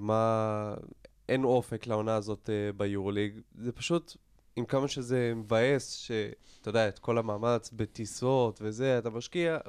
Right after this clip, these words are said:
בסוף מכבי צריכה לשים את, אה, כל המ-, כל המאמצים שלה בליגה, לנסות לקחת דאבל, אה, זה עדיין אפשרי, גם אם היא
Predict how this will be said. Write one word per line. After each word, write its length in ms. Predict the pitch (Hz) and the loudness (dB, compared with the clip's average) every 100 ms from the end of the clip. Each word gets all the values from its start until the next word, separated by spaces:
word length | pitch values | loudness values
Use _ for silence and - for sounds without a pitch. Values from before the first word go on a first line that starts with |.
| 113 | -4
בסוף 500 | 113 - 175 170 - _ - _ | -2 2 0 0 -12 _ -20 _
מכבי 380 | 127 120 127 127 | -8 -2 0 -2
צריכה 220 | - 139 | 0 0
לשים 360 | 120 - 127 117 | 0 0 -2 -2
את, 180 | 113 120 | -4 -2
אה, 520 | 113 107 104 104 101 - _ - - - | -2 -2 -2 -6 -8 -14 _ -20 -20 0
כל 160 | 123 | 2
המ-, 100 | 113 110 107 - - - | 4 2 -2 -10 -16 -2
כל 160 | 123 | 0
המאמצים 420 | 113 107 107 123 | 2 2 0 -6
שלה 440 | 104 117 107 104 104 | -4 -2 0 0 -2
בליגה, 540 | 101 101 127 135 139 131 - - - | -2 0 0 2 2 0 -10 -20 -14
לנסות 240 | 110 113 | -4 -2
לקחת 340 | 110 107 104 104 | 0 -2 -2 2
דאבל, 520 | 117 120 135 131 123 131 - | 2 2 0 -2 -4 -12 -12
אה, 40 | 104 101 95 95 | -8 -8 -8 -6
זה 160 | 98 | -4
עדיין 240 | 95 104 101 | 0 0 0
אפשרי, 400 | - 104 117 123 - _ _ _ _ 110 | -4 -2 0 0 -4 _ _ _ _ -4
גם 200 | 107 104 | -2 0
אם 120 | 104 | -2
היא 500 | 104 104 101 101 101 | -2 -2 -4 -6 -8